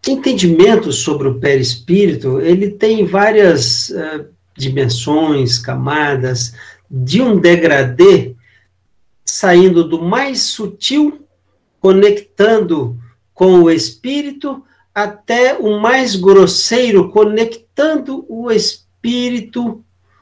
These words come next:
o perispírito com o corpo. No dizer de André Luiz,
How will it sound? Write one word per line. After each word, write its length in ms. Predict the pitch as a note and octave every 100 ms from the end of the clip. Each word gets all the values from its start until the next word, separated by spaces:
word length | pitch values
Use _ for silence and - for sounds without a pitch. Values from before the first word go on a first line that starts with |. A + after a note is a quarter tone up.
| _ -
o 100 | D#3+
perispírito 760 | G3 G3+ F#3 - G3+ A3 A3+ G3+
com 260 | - A#3
o 120 | A3+
corpo. 600 | - F3+ F3 D3+ - - A2+ - _ _ _ _ _ _ _
No 760 | - F#3+ B3 C4 B3 A3+ G3+ F#3
dizer 540 | F3+ G3+ F3+ A3+ B3 G#3
de 140 | F#3+
André 400 | G#3 F3+ E3+ F#3
Luiz, 840 | E3+ D#3 E3+ A3+ F#3 - - -